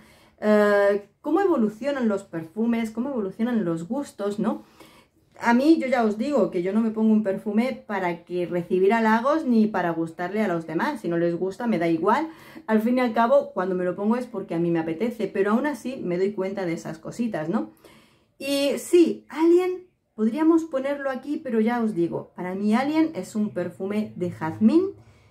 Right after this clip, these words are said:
de momentos. Hay momentos que digo, "No, no, no me apetece", o "En este momento no lo quiero", y en otros momentos me apetece más, me apetece menos. Es un perfume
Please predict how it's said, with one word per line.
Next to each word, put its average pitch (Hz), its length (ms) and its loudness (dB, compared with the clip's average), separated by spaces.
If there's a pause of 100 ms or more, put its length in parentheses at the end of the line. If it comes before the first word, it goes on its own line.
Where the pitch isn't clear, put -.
(920)
de 220 160 8
momentos. 254 720 -2 (220)
Hay 262 120 0
momentos 302 440 -2
que 226 120 0
digo, 208 300 4
"No, 214 520 2
no, 202 680 0
no 214 500 4
me 240 80 -2
apetece", 226 720 -4
o 214 120 0
"En 214 80 4
este 220 220 2
momento 220 540 4
no 208 340 4
lo 208 160 6
quiero", 262 420 0 (300)
y 208 80 -10
en 202 80 -4
otros 240 240 -2
momentos 240 560 2
me 202 180 2
apetece 202 440 -4
más, 226 240 -4
me 190 100 -4
apetece 175 380 -6
menos. 160 320 -4
Es 214 160 -4
un 247 240 0
perfume 226 500 -2